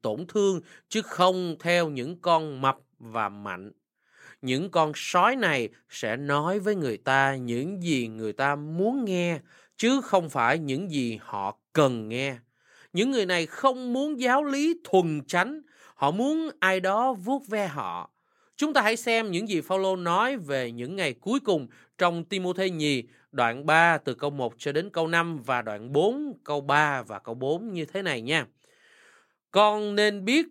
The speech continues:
trong thời kỳ cuối cùng sẽ có những giai đoạn khó khăn, vì sẽ có những người vị kỷ, thù ghét điều lành, giữ hình thức tinh kính bề ngoài, nhưng lại chối bỏ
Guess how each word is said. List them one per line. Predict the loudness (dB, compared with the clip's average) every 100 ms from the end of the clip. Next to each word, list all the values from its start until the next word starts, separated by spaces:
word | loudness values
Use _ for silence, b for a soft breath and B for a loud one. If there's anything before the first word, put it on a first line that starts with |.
| 0
trong | 0 0
thời | -2 0 0
kỳ | -2 -2 -2 -4 -6
cuối | 0 0 0
cùng | 0 0 -6
sẽ | -6 -6
có | -4 0 0
những | 0 -4 -6 -8 -2
giai | 0 0 -2
đoạn | -4 -4 -4
khó | -4 0 0
khăn, | 2 2 2 -6 b b b b
vì | 0 2 2 0 -2 b _
sẽ | -6 -2
có | -2 2 2
những | 2 -2 -2
người | 0 0 -2
vị | -6 -6 -2 -4 -2
kỷ, | -2 0 -2 -4 b b b _
thù | 2 4 4
ghét | 4 0 2
điều | 0 2
lành, | 2 2 -2 -14 _ _ _ _
giữ | -2 0 2 2
hình | 0 0 -4
thức | -6 -8 -8 _
tinh | -2 -2 -2 -2
kính | -4 -2 -4 2
bề | 2
ngoài, | 4 2 4 4 0 -6 _ _ _ _ _
nhưng | -4 2 2 2 -4 -8 _ _
lại | -2 0 0 -4 -6
chối | 0 2 2
bỏ | 0 0 0